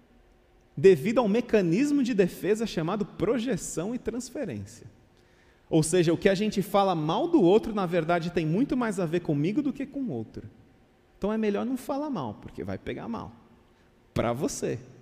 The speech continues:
Porque você está expondo, muitas vezes, conteúdos inconscientes seus e não da pessoa de quem você está falando mal.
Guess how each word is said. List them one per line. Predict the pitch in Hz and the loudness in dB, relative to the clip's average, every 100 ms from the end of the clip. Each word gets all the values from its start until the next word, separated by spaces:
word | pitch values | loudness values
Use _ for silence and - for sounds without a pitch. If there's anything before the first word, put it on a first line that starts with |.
| - _ - - | -20 _ -6 0
Porque | 151 196 | 6 8
você | 214 - 220 | 8 6 4
está | 214 240 | 6 6
expondo, | 214 196 - - - 269 392 381 233 185 | 6 4 0 0 6 8 10 8 6 8
muitas | 165 180 208 180 170 | 8 6 8 6 8
vezes, | 208 185 | 6 6
conteúdos | - 202 196 190 180 170 156 | 2 4 6 6 6 4 -2
inconscientes | 185 180 196 185 170 - 147 170 262 359 156 - | 0 2 4 4 0 0 2 4 2 0 -4 -6
seus | - - - 214 277 285 139 120 | -8 -4 8 10 12 8 0 -2
e | 131 | -2
não | 117 151 330 | 0 0 -2
da | 359 | -4
pessoa | 156 - 135 - - - - - - | -6 -8 -10 -10 -12 -18 -20 -20 -8
de | 123 | -4
quem | 131 | -2
você | 120 123 117 | -2 -4 -6
está | - 117 | -6 -6
falando | 113 110 107 | -6 -6 -8
mal. | - - | -12 -16